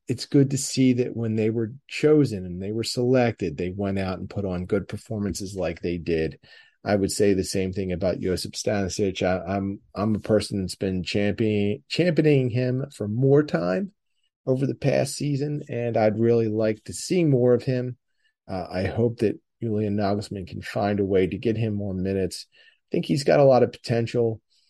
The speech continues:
Uh, to be honest with you, I wasn't one hundred percent on board with the Nusar Mazraoui signing, just because I felt like Stanisic had good potential and could have potentially been, I'm saying potential a lot,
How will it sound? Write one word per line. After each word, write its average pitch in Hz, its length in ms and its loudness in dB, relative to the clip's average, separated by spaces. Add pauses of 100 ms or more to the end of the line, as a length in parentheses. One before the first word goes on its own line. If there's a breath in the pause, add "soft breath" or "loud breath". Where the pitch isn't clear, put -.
(320 soft breath)
Uh, 90 440 -4 (220)
to 127 100 -8
be 123 180 4
honest 139 340 4
with 104 140 0
you, 98 340 0 (300)
I - 80 2
wasn't 147 540 0 (240)
one 147 340 2
hundred 147 260 0
percent 139 300 -4
on 107 280 -2
board 113 340 0
with 104 100 -6
the 104 100 -2
Nusar 101 440 0
Mazraoui 98 560 4
signing, 101 340 -4
just - 220 -10
because 110 260 -2
I 95 120 2
felt - 260 0
like 98 140 -2
Stanisic 95 640 -2
had 104 560 0 (800)
good 151 240 8
potential 107 520 -2
and 95 100 -8
could 98 140 -6
have 101 180 -6
potentially 135 800 -4
been, 95 420 -8
I'm 107 180 -10
saying 80 200 -6
potential 95 500 -10
a - 60 -12
lot, 69 280 -8